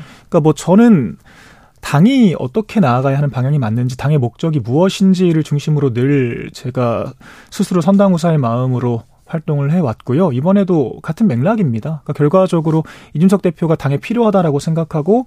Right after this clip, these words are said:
전 두 분이 화해하는 게 지금도 최선이라고 생각을 하지만 만약 그게 불가능해져서 이 당위와 현실이 부딪힌다라고 했을 때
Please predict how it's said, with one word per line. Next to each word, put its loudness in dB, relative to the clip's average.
전 2
두 2
분이 6
화해하는 4
게 4
지금도 0
최선이라고 2
생각을 -2
하지만 -2
만약 4
그게 0
불가능해져서 0
이 -4
당위와 2
현실이 0
부딪힌다라고 0
했을 -6
때 -4